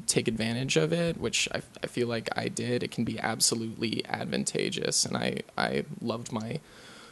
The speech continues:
four years there, both for, like, all the resources that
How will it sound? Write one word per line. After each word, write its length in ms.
four 240
years 420
there, 380
both 300
for, 200
like, 240
all 120
the 420
resources 640
that 300